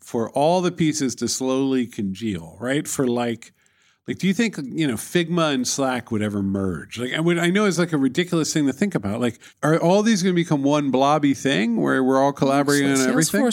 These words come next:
Speaker 2: bought Slack, right?
Speaker 1: Yeah.
Speaker 2: There is a bad idea right now happening inside of Salesforce where they're like, "You know what?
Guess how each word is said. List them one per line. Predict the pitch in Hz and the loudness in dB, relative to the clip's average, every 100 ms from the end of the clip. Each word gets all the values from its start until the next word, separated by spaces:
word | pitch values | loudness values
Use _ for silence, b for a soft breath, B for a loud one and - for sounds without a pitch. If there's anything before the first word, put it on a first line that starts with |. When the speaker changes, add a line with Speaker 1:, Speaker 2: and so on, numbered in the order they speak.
| - | 0
Speaker 2:
bought | 196 170 | -4 -4
Slack, | - - 139 - - | -4 -4 -6 -8 -10
right? | 90 104 - _ | -8 -8 -12 _
Speaker 1:
Yeah. | 107 107 92 92 | -8 -6 -6 -4
Speaker 2:
There | 156 185 | -2 0
is | 170 | 0
a | 131 110 | -2 -2
bad | 127 127 143 | -2 0 0
idea | 143 131 123 117 104 | 0 -2 0 0 0
right | 101 95 | -2 -2
now | 95 92 | -4 -4
happening | 107 104 107 98 92 | -4 -4 -4 -4 -4
inside | 107 - 123 | -4 -4 -2
of | 120 | -2
Salesforce | - 104 101 - 98 - | -2 -4 -4 -4 -6 -2
where | 107 | -2
they're | 110 113 | 0 0
like, | 113 110 | -2 -2
"You | 135 | 0
know | 156 202 | 0 2
what? | 202 240 | 2 2